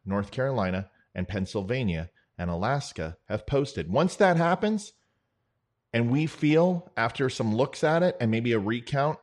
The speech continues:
in Wisconsin, which I think is important to do, which is the second most important thing I think we can do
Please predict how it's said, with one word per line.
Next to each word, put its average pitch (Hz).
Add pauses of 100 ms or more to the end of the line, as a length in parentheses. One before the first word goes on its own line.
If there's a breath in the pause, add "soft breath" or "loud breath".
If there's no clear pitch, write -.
in 101 (280)
Wisconsin, 135 (680)
which 110
I 101
think 120
is 107
important 104
to 101
do, 92 (460)
which 107
is 104
the 104
second -
most 120
important 127
thing 123
I 123
think 123
we 123
can 120
do 135